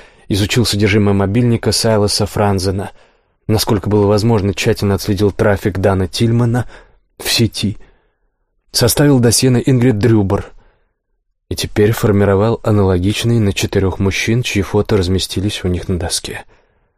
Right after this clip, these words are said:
Но сейчас нужно ещё и постараться разыскать Акселя Вебера по сигналу его мобильника.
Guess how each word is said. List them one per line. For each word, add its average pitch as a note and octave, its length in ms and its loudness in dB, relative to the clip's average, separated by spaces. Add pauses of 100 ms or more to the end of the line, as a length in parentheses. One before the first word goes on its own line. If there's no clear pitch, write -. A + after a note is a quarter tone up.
(640)
Но F#2+ 80 -4
сейчас - 640 -2
нужно A2 340 0
ещё G#2+ 300 -2
и G#2+ 80 0
постараться G2+ 580 -2
разыскать F#2 480 -2
Акселя F#2+ 360 -2
Вебера G#2 440 0 (440)
по - 80 -4
сигналу F#2+ 460 0
его F#2+ 200 2
мобильника. F2+ 680 -4